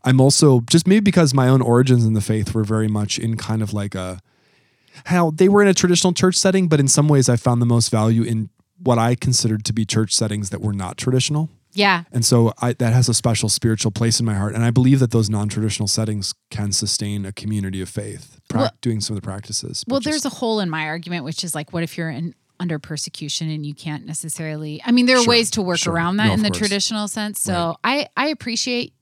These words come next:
Speaker 2: and I appreciate the, like, uh, kind of evangelistic potential of the
Speaker 1: Mm.
Speaker 2: position that you represented.
Speaker 1: Mm, mm-hmm.
Speaker 2: You know, students, I, I think it's bittersweet to be having this argument,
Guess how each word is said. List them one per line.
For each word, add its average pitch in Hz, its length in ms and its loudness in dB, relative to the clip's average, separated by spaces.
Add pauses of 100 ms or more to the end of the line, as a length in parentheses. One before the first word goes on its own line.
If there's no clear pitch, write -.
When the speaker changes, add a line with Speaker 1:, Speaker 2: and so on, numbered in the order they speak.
(160)
Speaker 2:
and 196 380 -4
I 190 120 0
appreciate 220 760 -6
the, 170 420 -6 (460)
like, 165 400 -8 (500)
uh, 123 80 -12 (300)
kind 170 220 -8
of 160 100 -8
evangelistic 156 1080 -6
potential 151 600 -8
of 104 260 -6
the 165 80 -4
Speaker 1:
Mm. - 20 -14
Speaker 2:
position 156 440 -6
that 156 100 -10
you - 160 -12
represented. - 760 -12
Speaker 1:
Mm, 95 340 -8 (100)
mm-hmm. 92 260 -12
Speaker 2:
You 208 140 2
know, 240 100 2
students, - 720 -4 (640)
I, 202 220 -4
I 196 60 -8
think 240 200 -8
it's 226 180 -8
bittersweet 202 500 -8
to - 80 -10
be 202 100 -6
having 175 220 -8
this 170 160 -8
argument, 170 560 -8